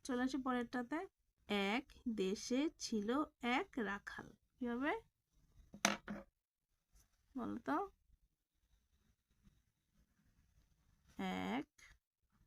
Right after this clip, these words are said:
দেশে ছিল এক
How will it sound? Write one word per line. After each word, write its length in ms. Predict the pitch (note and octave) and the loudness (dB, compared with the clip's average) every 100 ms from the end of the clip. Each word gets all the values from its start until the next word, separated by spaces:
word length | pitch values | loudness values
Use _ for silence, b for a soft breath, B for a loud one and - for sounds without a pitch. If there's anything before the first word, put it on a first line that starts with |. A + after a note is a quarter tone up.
| - - - _ _ _ _ - - _ _ _ _ _ _ _ _ _ _ _ _ _ _ - _ _ _ A3+ | -20 -20 -20 _ _ _ _ -20 -20 _ _ _ _ _ _ _ _ _ _ _ _ _ _ -20 _ _ _ -6
দেশে 640 | G3 F#3+ G3 - G#3 F#3+ G#3 D4+ - - _ _ _ - _ _ _ - _ _ _ _ _ _ - _ _ - _ _ _ _ - _ - - - | -2 0 -2 -2 -2 -2 -2 -4 -6 -20 _ _ _ -20 _ _ _ -20 _ _ _ _ _ _ -20 _ _ -20 _ _ _ _ -20 _ -20 -20 -18
ছিল 420 | - - G3+ F#3 F#3 F#3 B3 F4+ _ _ _ _ _ _ _ _ - _ _ _ - - _ - F#3+ F#3 | -12 -4 -2 -2 -4 -2 -4 -6 _ _ _ _ _ _ _ _ -20 _ _ _ -20 -20 _ -8 -6 -4
এক 200 | F#3+ C#4+ | -2 -4